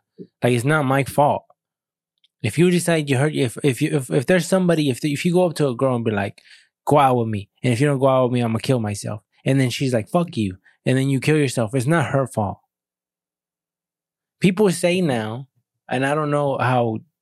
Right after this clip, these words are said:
if this is true or not. People say, right, like, if I bully you,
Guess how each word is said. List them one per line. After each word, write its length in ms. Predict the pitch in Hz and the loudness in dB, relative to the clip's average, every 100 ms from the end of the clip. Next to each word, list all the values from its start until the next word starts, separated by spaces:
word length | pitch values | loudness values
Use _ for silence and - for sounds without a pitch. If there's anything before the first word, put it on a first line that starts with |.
| _ _ - | _ _ -2
if 160 | 127 | -2
this 180 | - 107 | 0 -2
is 140 | 101 | -4
true 200 | - 135 | -2 -2
or 80 | 107 | 0
not. 200 | 92 90 - _ _ _ _ _ _ _ _ - - - - - - 170 | -2 -8 -12 _ _ _ _ _ _ _ _ -12 -10 -10 -20 -20 -14 -2
People 260 | 175 185 190 | 0 2 0
say, 300 | - 160 123 | 0 0 2
right, 220 | 120 117 | 2 2
like, 160 | 113 110 | 0 0
if 160 | 107 | 2
I 100 | 170 | 2
bully 340 | 127 147 156 117 | 4 4 4 4
you, 260 | 98 95 | 0 -6